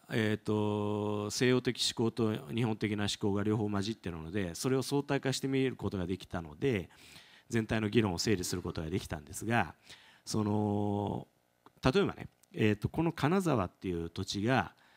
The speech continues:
昔は東京から遠かったんです。今日非常にか-、か-、えーと、初めて北陸新幹線で長野以降来たんですが、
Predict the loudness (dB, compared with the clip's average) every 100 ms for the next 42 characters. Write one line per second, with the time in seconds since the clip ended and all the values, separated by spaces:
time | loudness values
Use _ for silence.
0 | _ _ -2 0 2 2 2 4 6 4
1 | 2 _ _ _ _ _ _ _ 2 4
2 | 4 2 2 0 0 -8 -14 -14 -16 _
3 | 6 8 8 4 2 4 2 0 0 0
4 | 2 2 4 4 2 -2 -10 0 6 6
5 | 6 6 6 6 4 2 2 2 2 0
6 | -2 2 4 4 4 2 -2 -2 -8 -8
7 | -2 4 4 4